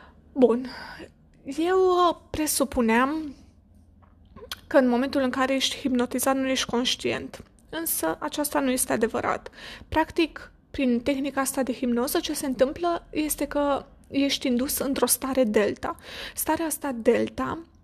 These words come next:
este exact starea în care ești în momentul când, uh, ești pe cale să adormi. Deci ești semi-adormit, deci semiconștient. La fel, acea stare delta are loc fix în momentul în care te trezești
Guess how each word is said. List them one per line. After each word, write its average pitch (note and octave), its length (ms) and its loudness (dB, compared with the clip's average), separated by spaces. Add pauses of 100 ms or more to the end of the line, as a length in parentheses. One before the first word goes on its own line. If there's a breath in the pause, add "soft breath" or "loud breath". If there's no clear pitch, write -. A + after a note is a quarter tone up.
(200)
este D#4 480 -2 (1080)
exact D4+ 480 -2
starea C#4 420 2
în C#4 60 -6
care C4 240 0
ești C#4 460 4
în C4 140 -2
momentul C4+ 580 -2 (600 loud breath)
când, B3+ 440 4
uh, A#3+ 520 4 (280)
ești C#4 280 -2
pe - 80 2
cale B3 240 2
să B3+ 180 0
adormi. A3+ 460 0
Deci C4+ 180 -4
ești C#4 200 -4
semi-adormit, C#4 1120 0 (460 loud breath)
deci C#4 160 -10
semiconștient. B3+ 1400 0 (280)
La C#4+ 180 -2
fel, E4+ 360 0
acea C#4+ 300 0
stare C4 380 2
delta C#4+ 520 0
are C#4 200 0
loc C4+ 280 4
fix - 260 -4
în C#4 80 -8
momentul C4 300 -2
în B3+ 60 -2
care B3+ 200 2
te B3+ 120 -2
trezești C4 400 0